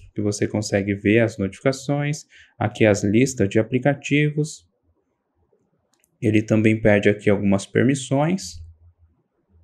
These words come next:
Aqui também é sobre chamadas recebidos. Aqui é pra você sincronizar informações do sistema.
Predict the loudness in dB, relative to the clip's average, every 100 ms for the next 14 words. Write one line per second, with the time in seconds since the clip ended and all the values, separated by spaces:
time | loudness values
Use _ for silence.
0 | _ _ _ _ _ _ _ _ _ _
1 | _ _ -8 -6 -4 -2 -2 0 0 -2
2 | -4 -4 -4 -4 -4 -2 -4 -6 -2 -2
3 | 2 0 0 -4 -20 _ _ _ _ _
4 | _ _ _ _ _ _ _ _ _ _
5 | _ -10 -6 -2 2 2 0 -2 -4 -2
6 | 0 0 0 0 2 2 0 -2 -6 -2
7 | -2 -2 -4 -4 -4 -6 -6 -2 0 -2